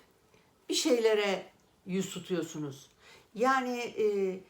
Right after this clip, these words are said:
değişik bir, e, bakış açısı var. Yani özellikle işinizde, e, bilmem anlaşıldı mı? E, şöyle ki, yani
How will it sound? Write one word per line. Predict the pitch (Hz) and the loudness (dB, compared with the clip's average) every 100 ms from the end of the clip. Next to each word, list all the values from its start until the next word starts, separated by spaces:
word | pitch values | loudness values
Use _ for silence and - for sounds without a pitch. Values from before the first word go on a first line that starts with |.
| _ _ - | _ _ -20
değişik | 160 220 262 254 - 427 - - | -4 0 2 2 0 0 -2 -6
bir, | 226 226 220 - | 4 4 4 -2
e, | 190 185 175 170 165 160 - | 0 2 0 -2 -2 -4 -2
bakış | 196 226 214 | -2 -2 -2
açısı | 185 - - 175 | -4 -4 -8 -4
var. | 151 131 - - - - | -2 -4 -6 -20 -18 -4
Yani | 208 196 - | -2 -2 0
özellikle | 226 254 277 427 359 277 | 2 2 2 0 0 -4
işinizde, | 196 - 220 208 160 185 151 - _ _ _ _ _ _ _ _ _ - | -4 -4 -2 -2 0 0 0 -8 _ _ _ _ _ _ _ _ _ -12
e, | - 165 156 180 - - | -8 -8 -10 -16 -18 -16
bilmem | 190 226 254 262 | -8 -6 -2 0
anlaşıldı | 214 202 196 - 196 165 | 0 0 -4 -6 -8 -6
mı? | 135 - - _ _ 180 - 190 - | -6 -8 -20 _ _ -20 -20 -18 -4
E, | 196 196 190 - | 0 2 0 -2
şöyle | - 294 294 220 196 | -4 0 4 4 2
ki, | 160 147 - _ _ _ _ _ _ - | -4 -6 -8 _ _ _ _ _ _ -18
yani | 196 233 233 220 208 202 | -4 0 2 2 0 -2